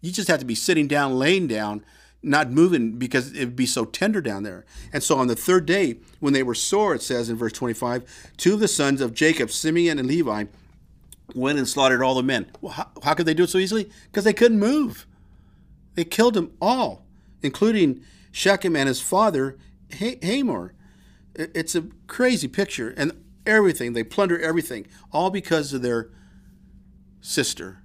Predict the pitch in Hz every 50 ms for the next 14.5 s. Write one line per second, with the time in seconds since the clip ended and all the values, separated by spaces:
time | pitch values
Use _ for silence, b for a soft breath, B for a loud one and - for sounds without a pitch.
0 | - - 117 113 113 117 120 113 104 87 - - - - - - - - - -
1 | - - - - - - - 104 101 - 127 107 - - 82 - - - - -
2 | - - - - - - - - - - - - - - - b b b b b
3 | b - - - - - - - - - - - - - - 196 208 220 220 190
4 | 196 160 165 165 151 - - 139 131 127 113 - - 120 95 85 - - - -
5 | - - - 117 123 135 156 143 165 156 170 175 - - 131 - 151 156 175 196
6 | 185 - 156 151 151 156 143 120 98 92 - B B B B B B B B B
7 | B - 170 156 160 180 196 233 262 240 220 208 - - 185 185 175 - 170 135
8 | 120 117 - 156 165 175 170 170 156 139 139 139 135 135 139 - 131 127 127 123
9 | 120 135 147 143 - - - 127 113 120 123 139 135 139 135 127 113 - - 131
10 | 127 135 139 120 110 104 101 98 B B B B B - 127 120 113 - - 143
11 | 139 131 123 117 117 - - 156 156 151 143 135 127 113 110 107 110 123 123 113
12 | - 123 104 98 98 95 95 B B B B B B B - 110 104 - - -
13 | - 113 107 - - 127 123 - 123 113 113 - 110 107 104 101 - - 117 110
14 | 107 95 98 117 110 98 87 85 -